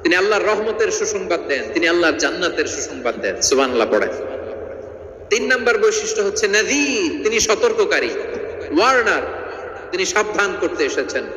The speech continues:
রিমাইন্ডার দিতে এসেছেন যে আল্লাহর পথে যদি না চলো, শিরকি কাজ যদি না থামাও, তাহলে এমন আযাব আসবে,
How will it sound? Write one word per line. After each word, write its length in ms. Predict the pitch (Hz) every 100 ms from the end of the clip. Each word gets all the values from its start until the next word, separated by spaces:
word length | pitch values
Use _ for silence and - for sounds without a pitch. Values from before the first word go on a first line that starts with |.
| - -
রিমাইন্ডার 600 | 127 196 262 320 311 294
দিতে 180 | 254 254
এসেছেন 420 | 214 202 - 170 - - - - - - -
যে 60 |
আল্লাহর 280 | 165 202 190 -
পথে 220 | 196 202
যদি 240 | 226 202 185
না 200 | 196 202
চলো, 400 | 208 180 139 - - - - - - - - - -
শিরকি 420 | - 214 208 208
কাজ 420 | 208 208 226 196
যদি 160 | 220 208
না 180 | 190 226
থামাও, 560 | 220 196 165 127 -
তাহলে 220 | 175 185 180
এমন 280 | 190 208
আযাব 420 | 196 185 254 302 294
আসবে, 460 | 233 - 214 147